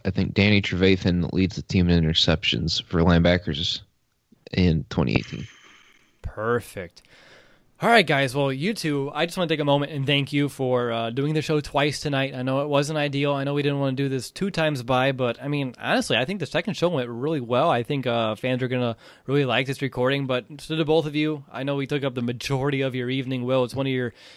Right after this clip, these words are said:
Speaker 2: few days off throughout your internship, but, uh, at least evenings off. But I wanna just, uh, say thank you guys both, uh, for, uh, kinda sticking through this and, uh, coming together for it. Thank you.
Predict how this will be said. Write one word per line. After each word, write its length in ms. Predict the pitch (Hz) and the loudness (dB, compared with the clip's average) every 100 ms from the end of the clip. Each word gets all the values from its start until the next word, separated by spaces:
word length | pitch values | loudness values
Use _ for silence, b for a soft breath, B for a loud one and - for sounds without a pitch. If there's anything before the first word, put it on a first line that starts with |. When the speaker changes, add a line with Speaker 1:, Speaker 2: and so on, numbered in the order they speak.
| B | B
Speaker 2:
few 160 | 175 | 0
days 240 | 170 160 143 | 4 4 4
off 280 | 135 143 - | 4 2 -2
throughout 320 | 123 135 143 | -2 -2 0
your 140 | 127 | -2
internship, 580 | 123 135 120 107 113 104 _ | -2 -2 -4 -4 -6 -6 _
but, 280 | 131 117 117 | -8 -6 -2
uh, 180 | 110 104 | -2 -4
at 80 | 120 | -2
least 220 | 143 143 | -4 -4
evenings 440 | 151 143 131 117 | -6 -4 -4 -4
off. 240 | 107 101 - | -2 -2 -2
But 140 | 117 | -4
I 60 | 120 | -2
wanna 240 | 156 151 | 0 0
just, 180 | 143 - | -2 -4
uh, 160 | 127 117 | -4 -2
say 160 | 135 | -2
thank 200 | 131 131 | -2 -4
you 60 | 120 | -6
guys 240 | 117 107 | -6 -6
both, 300 | 104 110 98 _ b b | -4 -4 -4 _ b b
uh, 180 | - 104 | -6 -6
for, 280 | 95 117 110 | -6 -6 -4
uh, 180 | 101 98 | -4 -4
kinda 220 | 131 120 | -6 -8
sticking 320 | - 127 110 | -8 -10 -10
through 180 | 107 120 | -10 -8
this 240 | 104 92 | -8 -10
and, 140 | 95 92 | -14 -14
uh, 100 | 90 | -10
coming 240 | 113 110 | -8 -8
together 300 | 98 101 95 | -8 -8 -8
for 180 | - 92 | -10 -12
it. 80 | 85 _ | -12 _
Thank 160 | 110 | -12
you. 80 | 101 | -12